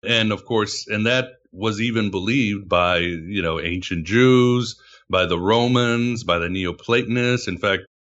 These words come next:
the church father Justin Martyr called Jesus the demiurge of Jehovah because he was the order, the logos, the reason of the divine.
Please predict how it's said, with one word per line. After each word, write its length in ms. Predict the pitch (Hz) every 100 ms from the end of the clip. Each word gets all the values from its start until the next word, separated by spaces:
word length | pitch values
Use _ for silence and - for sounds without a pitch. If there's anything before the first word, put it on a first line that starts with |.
| _ -
the 80 |
church 280 | 101 117 113
father 420 | - 113 107 101
Justin 460 | 95 107 101 - 92
Martyr 460 | 92 113 113 90 82
called 380 | - 90 90
Jesus 440 | 85 95 90 90 80
the 100 | 87
demiurge 920 | 87 95 101 104 101 98 98 98 95 -
of 160 | 82 80
Jehovah 720 | 87 73 - 147 90 76 69
because 340 | 76 85 85
he 120 | -
was 220 | 95 90 82
the 180 | 80 - _
order, 440 | 120 120 110 92
the 140 | 82 87
logos, 500 | 101 113 98 85 80
the 120 | 82
reason 460 | 92 107 98 98
of 100 | 90 82
the 80 |
divine. 580 | 78 80 98 131 82 67